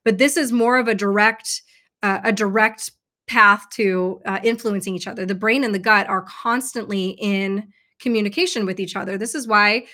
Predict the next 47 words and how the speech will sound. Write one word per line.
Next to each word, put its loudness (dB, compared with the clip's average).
you -2
know, 0
people -4
say -2
they 0
have -2
a -4
gut -2
feeling. -2
That's -8
why 0
our -4
intuition -6
comes -6
from -6
our -6
gut. -4
And -4
I 2
really -2
do -6
believe, -2
just -8
on -4
a, -6
a -10
personal -6
level, -6
that, 4
um, 2
I 0
believe -2
in -2
the -2
concept 0
of 0
the -2
three -2
brains, -2
the -4
head, -2
the -6
heart, -4
and, -6
and -6
the -8
gut, -4